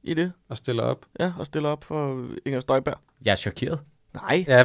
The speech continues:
Speaker 2: det
Speaker 3: Og jeg troede, han var sådan en loyal Dansk Folkeparti.
Speaker 2: Breaking.
Speaker 3: What?
Speaker 1: Breaking.
Speaker 3: Jeg
Speaker 1: Det
Speaker 3: giver det fjorten dage, så melder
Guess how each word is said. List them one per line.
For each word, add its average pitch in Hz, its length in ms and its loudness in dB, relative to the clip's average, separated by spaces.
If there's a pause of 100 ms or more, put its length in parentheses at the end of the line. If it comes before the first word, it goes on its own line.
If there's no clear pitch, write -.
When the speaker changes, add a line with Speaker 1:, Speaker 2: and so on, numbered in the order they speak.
(140)
Speaker 2:
det 139 180 0
Speaker 3:
Og 143 120 8
jeg 165 100 10
troede, 165 220 10
han 151 120 10
var 147 60 2
sådan 143 140 2
en 117 40 4
loyal 117 420 4
Dansk 135 200 0
Folkeparti. 139 340 6
Speaker 2:
Breaking. 131 340 -2 (180)
Speaker 3:
What? 170 280 -4
Speaker 1:
Breaking. 180 600 -2 (1160)
Speaker 3:
Jeg 139 140 8
Speaker 1:
Det 135 80 8
Speaker 3:
giver 175 200 12
det 165 100 10
fjorten 160 460 10
dage, 131 220 12
så 151 120 2
melder 127 240 8